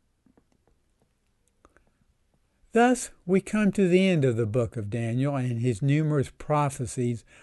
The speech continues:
of the latter days and the time of the end. These prophecies approach the subject from a variety of viewpoints,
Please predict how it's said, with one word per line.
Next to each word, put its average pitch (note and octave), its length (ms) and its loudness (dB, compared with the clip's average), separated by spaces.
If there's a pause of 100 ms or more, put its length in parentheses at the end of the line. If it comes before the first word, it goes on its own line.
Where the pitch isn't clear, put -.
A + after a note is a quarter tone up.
(120)
of B2+ 180 0
the A2+ 100 -2
latter C3 400 2
days B2 600 0
and A#2+ 160 -4
the A2+ 100 -4
time B2 400 -4
of A2+ 80 -6
the A#2+ 320 -2
end. E2+ 300 -8 (1400)
These E3+ 240 2
prophecies D#3 760 0
approach E3+ 460 2
the C#3+ 160 -4
subject C3+ 500 0
from C3 480 0 (420)
a C3+ 120 -2
variety C3+ 760 0
of A2+ 120 -2
viewpoints, A#2+ 800 -2